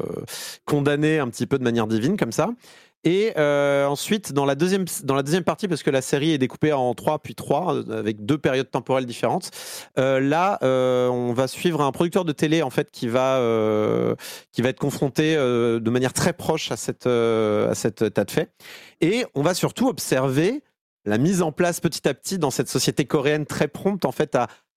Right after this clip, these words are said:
à croire un peu, euh, des sectes ou des mouvements religieux un peu extrémistes, euh, comment en fait, euh, ça se met en place et comment on part dans des dérives et où finalement, euh,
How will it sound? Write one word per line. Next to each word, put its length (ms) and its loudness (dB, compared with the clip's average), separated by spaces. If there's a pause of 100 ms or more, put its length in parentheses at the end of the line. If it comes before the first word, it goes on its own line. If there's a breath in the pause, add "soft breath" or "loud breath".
à 60 -6
croire 320 0
un 80 0
peu, 160 0 (260)
euh, 60 0
des 120 2
sectes 500 -4
ou 120 -4
des 200 2
mouvements 340 2
religieux 340 0
un 80 0
peu 120 0
extrémistes, 680 -2 (320 loud breath)
euh, 260 2
comment 340 2
en 40 -2
fait, 320 -2
euh, 180 2
ça 160 0
se 80 -8
met 80 2
en 60 -2
place 320 -2
et 60 -2
comment 280 0
on 60 -2
part 240 -2
dans 100 -4
des 120 -2
dérives 360 2
et 180 0
où 120 0
finalement, 600 2
euh, 140 2